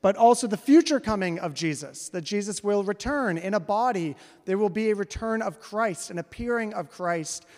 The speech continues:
which brings all things to a culmination, things in heaven and things on earth, all ideas, all forms, all parts of creation finding their fulfillment and their proper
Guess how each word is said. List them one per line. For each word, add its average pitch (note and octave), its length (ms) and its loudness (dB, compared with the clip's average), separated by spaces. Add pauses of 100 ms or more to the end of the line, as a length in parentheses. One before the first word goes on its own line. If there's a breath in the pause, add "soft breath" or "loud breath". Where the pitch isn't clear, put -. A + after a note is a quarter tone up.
(140 loud breath)
which - 260 -4
brings A3 340 0
all F#3+ 220 -2
things F#3 340 -6
to E3+ 100 -10
a D#3+ 40 -8
culmination, E3+ 960 -6 (320 soft breath)
things F3 260 -4
in D#3+ 140 -4
heaven E3 400 -4
and D#3 140 -10
things D#3+ 340 -6
on D#3 260 -6
earth, G3+ 420 -4
all F3 240 0
ideas, F#3 800 -2 (240 loud breath)
all E3 200 2
forms, F#3 840 -2 (320 soft breath)
all F3 160 4
parts F#3+ 460 -2
of D#3+ 100 -12
creation F3 560 -2
finding F3 420 -2
their E3 140 -2
fulfillment F3 640 -4
and E3 160 -6
their D3+ 80 -4
proper D3 580 -6